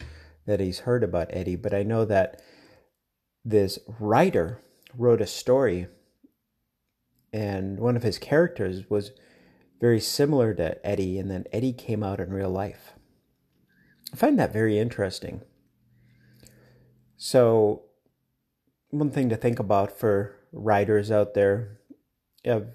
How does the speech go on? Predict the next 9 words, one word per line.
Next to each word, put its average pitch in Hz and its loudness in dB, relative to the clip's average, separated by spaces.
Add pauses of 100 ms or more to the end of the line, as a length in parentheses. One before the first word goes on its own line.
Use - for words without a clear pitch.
(100)
shared 107 2
a - -18
podcast 107 -2
before 104 0
with 90 0
music, 90 -6 (640)
where 107 0
if 104 -4
there's, 92 0